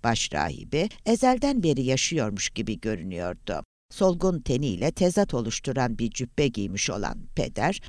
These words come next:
iki büklüm bedenine rağmen tek kelime etmeden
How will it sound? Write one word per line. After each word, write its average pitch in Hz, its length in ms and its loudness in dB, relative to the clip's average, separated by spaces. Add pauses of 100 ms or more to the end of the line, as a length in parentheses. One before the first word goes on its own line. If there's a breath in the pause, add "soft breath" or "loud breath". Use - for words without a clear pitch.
iki 240 280 -2
büklüm 151 420 0
bedenine 127 540 2 (100)
rağmen 92 460 0 (160)
tek - 240 -2
kelime 143 360 2 (140)
etmeden 131 720 -4